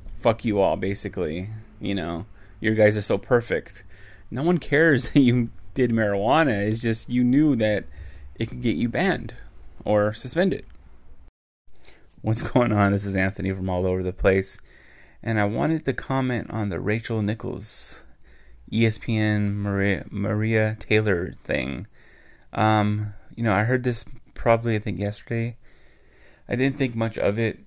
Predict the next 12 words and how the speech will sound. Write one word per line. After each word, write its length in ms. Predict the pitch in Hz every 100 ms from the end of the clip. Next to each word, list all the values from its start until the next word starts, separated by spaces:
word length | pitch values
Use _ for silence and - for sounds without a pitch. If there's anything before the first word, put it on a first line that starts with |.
| -
I 40 | 107
didn't 220 | 110 107
know 120 | 107
what 120 | 92
happened. 760 | 104 107 107 110 107 110 107 107 - _ - - - - -
I 100 | 104
tried 280 | - 117 113
to 60 |
read 180 | 107 117
the 80 | -
article, 540 | 107 110 - 110 110
but, 300 | 107 101 95